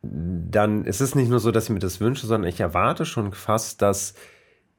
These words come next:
das, was ich haben möchte, dass ich da nah mit dran bin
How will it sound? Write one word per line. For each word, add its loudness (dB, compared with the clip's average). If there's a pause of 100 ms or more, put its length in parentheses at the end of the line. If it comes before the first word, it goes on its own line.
(460)
das, 4
was 2
ich -4
haben 4
möchte, 2
dass 0
ich -2
da 2
nah 2
mit -2
dran -2
bin -2